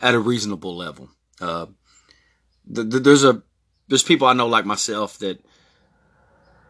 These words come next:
we know people with a high education level, and w-, we take them apart pretty regularly.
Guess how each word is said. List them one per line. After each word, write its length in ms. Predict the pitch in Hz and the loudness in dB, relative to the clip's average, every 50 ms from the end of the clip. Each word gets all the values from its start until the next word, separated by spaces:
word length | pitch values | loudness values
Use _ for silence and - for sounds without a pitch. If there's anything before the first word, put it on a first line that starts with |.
| _ _ _ _ _ _ _ _ _ _ - | _ _ _ _ _ _ _ _ _ _ -2
we 180 | 113 131 131 | 2 2 4
know 180 | 127 123 113 101 | 4 4 2 2
people 280 | - - 113 95 104 | 0 -2 -4 -4 -2
with 140 | 95 101 92 92 | -4 -4 -2 -2
a 40 | |
high 260 | 90 107 104 101 98 95 | 0 2 4 4 4 2
education 540 | 92 87 87 - - 101 98 - - 95 | -2 -4 -8 -6 -4 -4 -4 -4 -4 -4
level, 320 | 95 92 92 85 92 90 87 | -4 -4 -6 -6 -8 -10 -10
and 360 | 87 85 87 87 87 92 - _ _ - - | -8 -10 -10 -10 -12 -12 -14 _ _ -20 -14
w-, 180 | - - - 101 | -12 -10 -6 -4
we 120 | 110 110 | -4 -4
take 240 | 107 - 107 101 - | -4 -4 -4 -4 -4
them 140 | - 95 90 | -4 -8 -8
apart 340 | 82 - - 98 90 - - | -8 -8 -6 -6 -6 -8 -8
pretty 200 | - 95 87 78 | -10 -12 -10 -10
regularly. 520 | 80 87 85 80 80 76 76 73 71 - | -8 -8 -8 -8 -8 -12 -14 -16 -18 -18